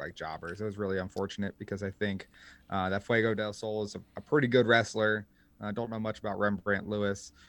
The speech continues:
um, but I just wanna touch on what you said about the Dark Order real quick. I think one of the thing that made it lose its luster to me, uh, was, like,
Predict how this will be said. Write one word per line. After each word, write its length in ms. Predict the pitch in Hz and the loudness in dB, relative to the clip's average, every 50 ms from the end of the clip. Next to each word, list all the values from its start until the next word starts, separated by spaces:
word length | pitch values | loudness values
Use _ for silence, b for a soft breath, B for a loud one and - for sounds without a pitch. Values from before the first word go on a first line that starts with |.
| b b b | b b b
um, 180 | - 117 120 135 | -6 -6 -4 0
but 100 | 180 180 | 4 4
I 60 | 180 | 4
just 120 | 165 - | 4 4
wanna 140 | 180 143 127 | 0 -2 -2
touch 280 | - - 135 123 - - | 0 2 2 2 2 0
on 120 | 117 113 | 0 0
what 100 | 113 113 | 0 0
you 60 | 110 | -2
said 180 | 104 - 113 107 | -2 -2 -2 -2
about 160 | 104 107 101 | 0 0 -2
the 60 | 104 | -2
Dark 340 | 104 98 107 101 101 - - | -2 -2 -2 -2 -2 -2 -2
Order 280 | 107 107 104 107 101 101 | -2 0 0 0 0 0
real 200 | 104 107 104 101 | 0 0 0 -2
quick. 360 | - - - 110 110 104 - | -2 -2 -2 -2 0 0 -2
I 80 | 104 - - _ | -4 -4 -2 _
think 320 | 135 131 127 123 - - B B B B B B B B - - - | 2 2 2 0 -2 -8 B B B B B B B B -10 -12 -4
one 160 | - 127 143 | -2 0 2
of 60 | 147 135 | 2 2
the 100 | 143 123 | 0 0
thing 320 | - 131 131 131 131 123 | 0 0 0 2 2 2
that 240 | 120 113 107 98 - - _ _ _ _ _ _ _ _ _ _ _ | 2 2 2 0 -4 -10 _ _ _ _ _ _ _ _ _ _ _
made 300 | 123 123 123 127 127 123 | -6 -2 0 2 2 2
it 80 | 123 107 | 0 0
lose 260 | 120 123 131 120 113 | 0 0 0 -2 -2
its 200 | 104 - - - | -6 -10 -10 -6
luster 420 | 110 110 117 110 - - 117 110 104 | -2 -2 -2 -2 0 0 0 0 0
to 120 | - - | -2 -4
me, 460 | 104 104 104 107 110 120 131 143 131 b b b b b b b - | -4 -2 0 0 0 -2 -2 -4 -6 b b b b b b b -8
uh, 560 | 101 101 98 98 98 95 92 92 92 92 98 - | -6 -4 -2 -2 -2 -2 -4 -4 -6 -6 -6 -2
was, 280 | 104 110 113 104 - | 0 2 2 2 4
like, 280 | 117 107 104 101 - | 2 2 2 0 -2